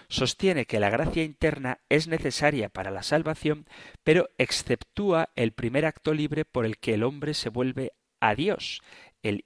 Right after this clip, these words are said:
inicio de la fe. Dios, según el semipelagianismo, está dispuesto a dar su gracia a aquel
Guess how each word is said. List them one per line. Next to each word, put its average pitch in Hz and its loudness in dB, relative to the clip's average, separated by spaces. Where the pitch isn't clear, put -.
inicio 123 -2
de 101 -2
la 95 -6
fe. - -12
Dios, 143 4
según 110 -4
el 110 -2
semipelagianismo, 143 -2
está 127 4
dispuesto 156 -2
a 104 2
dar 123 4
su 147 -6
gracia 135 -2
a 110 6
aquel 175 0